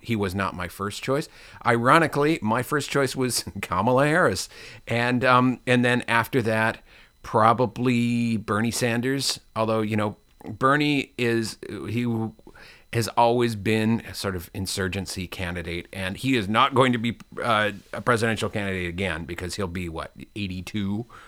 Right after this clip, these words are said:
um, f-, for the next election. So, yeah. I mean, and so will Joe Biden. <laughs> But, uh, I, I actually don't, uh, th-, this is one thing, I, I don't expect Joe Biden to run for re-election.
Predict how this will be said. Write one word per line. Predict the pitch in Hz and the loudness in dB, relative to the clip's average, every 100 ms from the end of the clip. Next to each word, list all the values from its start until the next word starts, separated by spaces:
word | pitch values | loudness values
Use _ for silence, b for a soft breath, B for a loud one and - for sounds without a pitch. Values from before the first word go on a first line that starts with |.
| B B | B B
um, | - 90 87 78 - 57 | -4 -4 -4 -8 -14 -16
f-, | 73 80 95 | -16 -16 -16
for | - 101 | -8 -4
the | 95 | -2
next | 90 - | -4 -4
election. | 98 90 87 101 90 | -2 -2 -2 -4 -4
So, | - 104 95 - _ - - _ - - - | -2 0 0 -6 _ -20 -20 _ -20 -20 -10
yeah. | 98 87 - B B B B | -2 0 -2 B B B B
I | |
mean, | 147 135 127 | 6 6 6
and | 135 120 | 2 4
so | 202 | 4
will | 127 | 4
Joe | 113 131 | 4 2
Biden. | 98 151 135 85 73 - | 6 6 6 2 -10 -16
<laughs> | - - - - - - - 175 185 170 - - | -10 -8 -4 -6 2 0 0 -6 -4 -4 -4 -2
But, | 143 131 - 147 139 - | -2 -2 -10 -12 -18 -2
uh, | 127 123 123 - | 2 2 2 0
I, | 123 135 - | 2 2 4
I | 127 143 | 6 6
actually | - 131 - 131 107 - | 4 4 4 -4 -4 -2
don't, | 120 117 113 - | 0 0 -2 -6
uh, | 98 - b b b b b b b b - | -10 -12 b b b b b b b b -10
th-, | 92 | -6
this | 107 113 | -4 -4
is | 127 113 | -4 0
one | 117 104 | 0 0
thing, | 117 113 120 - | 0 0 0 -2
I, | 104 104 - | -2 -2 -4
I | 101 - - | -8 -8 -4
don't | 104 101 - | -2 -2 -8
expect | - - 92 85 | -14 -6 -6 -4
Joe | 90 82 | -6 -2
Biden | 85 92 82 | -2 -2 -4
to | 78 | -8
run | 78 78 | -8 -8
for | 85 | -8
re-election. | 78 76 71 78 - 76 | -10 -10 -8 -8 -8 -12